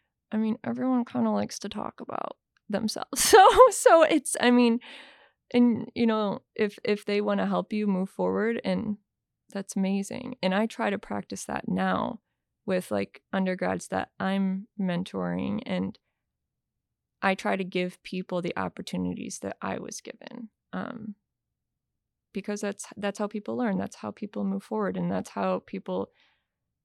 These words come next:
uh, retain the passion that they do.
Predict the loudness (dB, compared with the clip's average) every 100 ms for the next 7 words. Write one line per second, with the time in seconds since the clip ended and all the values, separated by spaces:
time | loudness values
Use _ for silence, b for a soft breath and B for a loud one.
0 | _ _ _ _ _ _ -4 -2 -2 -6
1 | -4 -2 0 -2 -2 -2 -2 -6 -8 -8
2 | -12 -14 -12 -10 -10